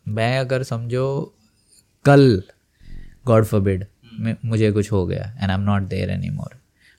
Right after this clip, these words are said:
Speaker 1: I don't want people to think that, you know, he was a normal guy. You're getting the point?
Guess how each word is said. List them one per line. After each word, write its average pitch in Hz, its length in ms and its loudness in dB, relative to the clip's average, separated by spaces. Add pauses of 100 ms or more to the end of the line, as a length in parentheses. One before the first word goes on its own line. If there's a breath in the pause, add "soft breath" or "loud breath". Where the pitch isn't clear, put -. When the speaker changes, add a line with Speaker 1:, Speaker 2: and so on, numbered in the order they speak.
Speaker 1:
I 101 200 2
don't 170 180 2
want 160 240 -2
people 131 260 0
to 135 120 -6 (100)
think 131 260 -8
that, 120 180 -6
you 117 80 -6
know, 127 160 -6
he 117 160 -2
was 107 240 -4
a 104 60 -4
normal 90 280 -6
guy. 98 180 -10 (520)
You're 95 160 -4
getting 95 200 -8
the - 120 -12
point? 120 220 -20